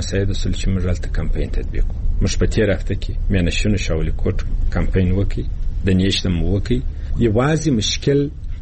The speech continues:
په خاکریز کې پاتې دی. خاکریز کې هم زه، نن هم زموږ خبرې روانې دي.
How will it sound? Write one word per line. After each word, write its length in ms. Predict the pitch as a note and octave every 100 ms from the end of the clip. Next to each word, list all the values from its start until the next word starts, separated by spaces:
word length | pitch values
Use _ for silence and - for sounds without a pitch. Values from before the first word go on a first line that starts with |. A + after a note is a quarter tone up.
| - - - -
په 60 | -
خاکریز 400 | G2 - - -
کې 80 | - -
پاتې 220 | - - -
دی. 60 | - - - -
خاکریز 400 | A2+ - C3 C3 -
کې 100 | B2+
هم 120 | C3 B2+ - - - - G#2+
زه، 120 | G#2+ F#2+ F2+
نن 200 | G#2 A#2+
هم 160 | C#3
زموږ 220 | C3 C3+ -
خبرې 260 | C3+ B2+ B2+ B2
روانې 320 | A#2+ A#2+ A#2
دي. 100 | A#2